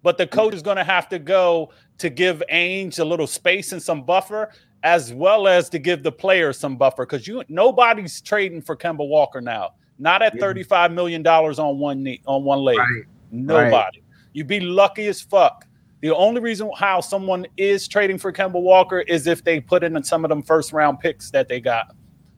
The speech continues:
Speaker 1: and they
Speaker 2: It'd
Speaker 1: ship
Speaker 2: be
Speaker 1: them
Speaker 2: nice,
Speaker 1: off.
Speaker 2: it'd be nice to see, uh, or not nice, but in my opinion, I think they should ship or, uh, not ship, what do you call it? Shop.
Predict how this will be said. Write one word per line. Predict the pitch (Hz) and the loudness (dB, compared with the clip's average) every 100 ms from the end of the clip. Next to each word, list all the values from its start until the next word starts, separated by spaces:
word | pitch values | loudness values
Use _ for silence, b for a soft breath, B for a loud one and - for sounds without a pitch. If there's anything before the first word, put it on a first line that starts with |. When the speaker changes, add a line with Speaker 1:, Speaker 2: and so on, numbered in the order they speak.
| _ _ | _ _
Speaker 1:
and | 135 131 | 0 0
they | |
Speaker 2:
It'd | 127 | 0
Speaker 1:
ship | 175 226 | 0 -2
Speaker 2:
be | |
Speaker 1:
them | 208 | 0
Speaker 2:
nice, | 196 170 | 2 2
Speaker 1:
off. | 135 _ _ _ _ _ _ _ - | -2 _ _ _ _ _ _ _ -2
Speaker 2:
it'd | 180 | 2
be | 220 | 2
nice | 190 175 170 170 - _ | 4 4 4 0 -6 _
to | - 131 | -6 -4
see, | - 143 139 135 131 - _ _ | -2 2 4 2 0 -6 _ _
uh, | - 147 | -2 0
or | - 147 | 2 2
not | 135 175 107 | 4 2 2
nice, | 120 151 131 123 | 2 2 2 0
but | 120 110 - | 0 0 0
in | 110 117 | -4 0
my | 120 156 | 2 4
opinion, | 147 151 123 117 104 - | 2 2 0 0 -4 -4
I | 123 | -4
think | 139 135 117 | 0 0 2
they | 123 | 2
should | 123 113 104 98 | 2 0 2 -2
ship | - - 127 117 - _ | -6 -2 2 2 0 _
or, | 101 104 98 | -2 0 0
uh, | 69 101 87 87 85 - | 0 -2 -2 -4 -6 -4
not | 131 104 | -2 -2
ship, | - 101 | 0 -2
what | 87 110 | 2 0
do | |
you | 98 | 0
call | 85 95 | 0 -2
it? | - B B | -6 B B
Shop. | - 165 135 - | -4 0 0 -2